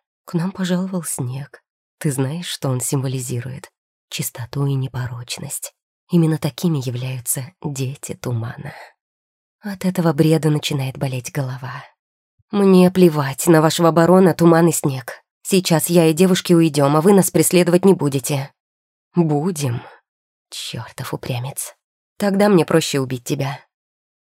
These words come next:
Я даже не успеваю удивиться своим словам, которые прозвучали ровно и без эмоций, словно я сказала какую-то банальность.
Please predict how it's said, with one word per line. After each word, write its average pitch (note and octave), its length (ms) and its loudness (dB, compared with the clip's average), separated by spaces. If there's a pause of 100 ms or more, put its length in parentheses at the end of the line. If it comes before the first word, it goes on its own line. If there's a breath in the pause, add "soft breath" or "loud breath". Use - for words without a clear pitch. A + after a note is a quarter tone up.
(140)
Я F3+ 240 0
даже F3 260 2
не F3 140 6
успеваю D#3+ 600 -2
удивиться D#3+ 640 -4
своим C#3+ 360 -4
словам, D3 520 -6 (220)
которые F3+ 460 -4
прозвучали D3+ 560 -2
ровно D#3 460 -2
и - 140 -6
без D3+ 200 -2
эмоций, C#3 480 -4
словно C#3+ 400 -4
я C#3 100 -8
сказала C3 460 -4
какую-то C3 440 -4
банальность. B2 760 -6